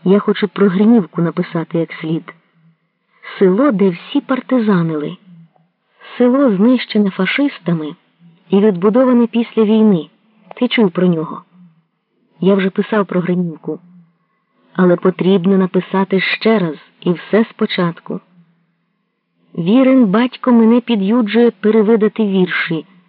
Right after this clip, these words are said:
що я писав їх по його розповідях. А я раптом захвилювався, бо відчув, скільки людських доль за кожним невимовленим і ненаписаним словом. Там перебудовують музей,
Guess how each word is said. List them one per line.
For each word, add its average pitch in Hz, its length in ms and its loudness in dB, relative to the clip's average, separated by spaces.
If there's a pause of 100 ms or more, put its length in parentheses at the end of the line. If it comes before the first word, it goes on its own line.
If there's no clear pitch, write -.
(320)
що - 200 -4
я 185 140 4
писав 196 400 -4
їх 180 200 -2
по 180 120 -2
його 185 220 0
розповідях. 165 800 -6 (1200)
А 175 60 0
я 220 180 2
раптом 220 440 -2 (280)
захвилювався, 190 960 -2 (1040)
бо 175 140 0
відчув, 214 460 0 (100)
скільки 240 480 0
людських 220 520 0
доль 196 420 2
за 185 80 -2
кожним 196 600 0
невимовленим 190 1000 0 (120)
і 208 100 2
ненаписаним 202 720 0 (100)
словом. 165 420 -4 (1300)
Там 185 220 0
перебудовують 185 800 0
музей, 165 560 -2